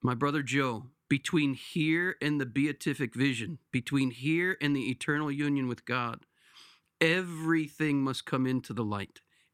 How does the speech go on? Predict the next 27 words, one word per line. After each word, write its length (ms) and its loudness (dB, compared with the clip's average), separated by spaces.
Everything. 680 0
And 580 2
you've 300 2
even 260 0
already 380 -2
kind 280 2
of 80 -2
acknowledged 640 0
this. 400 -4
Your 360 0
wife, 400 -2
I 100 -2
don't 160 2
know 100 0
where 280 0
this 160 -4
comes 320 -2
from, 400 -2
Wendy, 520 -2
you 240 2
have 200 -2
this 160 -2
gift. 360 -2
I 80 -2
think 280 -2
every 240 2
woman, 400 0